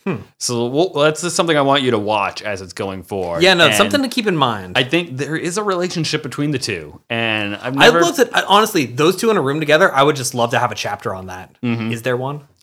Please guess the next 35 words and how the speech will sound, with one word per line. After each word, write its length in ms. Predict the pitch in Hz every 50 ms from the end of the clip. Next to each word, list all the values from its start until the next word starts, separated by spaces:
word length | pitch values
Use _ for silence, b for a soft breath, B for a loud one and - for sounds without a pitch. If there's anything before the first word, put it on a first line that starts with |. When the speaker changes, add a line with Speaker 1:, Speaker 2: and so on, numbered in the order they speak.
| - _ -
Speaker 2:
I'm 360 | 110 107 107 107 110 113 113
not 160 | 110 107 107
gonna 100 | 117 110
tell 140 | 98 135 143
you. 80 | 135 98 -
Speaker 1:
Ah, 920 | - 202 226 262 269 277 285 285 277 262 262 247 226 185 - - - - -
<laughs> 20 |
damn 540 | - 262 220 - 262 240 - - 269 262 247
it. 120 | 226 233 240
Speaker 2:
I 380 | 117 127 131 127 123 123 127
will, 100 | 127 147
I'll 400 | 135 127 190 139 143 156 170 170
tell 320 | 160 - - 175 165 165 165
you 180 | 165 170 160
who 100 | 165 170
Paul's 300 | 147 185 196 170 165 190 147
grandmother 460 | 160 165 160 156 147 147 139 135 131
is, 220 | 127 127 131 131
but 140 | - 175 127
I'm 100 | 123 131
not 260 | 147 151 156 147 -
gonna 240 | - 185 208 175 180
tell 280 | 240 233 233 196 165 -
you 140 | - 160 156
if 100 | 147 151
Speaker 1:
<laughs> 0 |
Damn 300 | 180 175 - 113 - -
Speaker 2:
they're 100 | 98 95 -
in 40 | -
Speaker 1:
it. 40 | -
Speaker 2:
the 20 | 151 143
room 100 | 139 123
together. 480 | 123 120 110 123 113 110 107 107 110 113
Speaker 1:
<laughs> 380 | - 339 381 - - 320 - -
Derek! 1200 | - 277 294 311 311 311 302 277 277 285 294 294 302 294 277 196 185 262 254 - 196 190 - b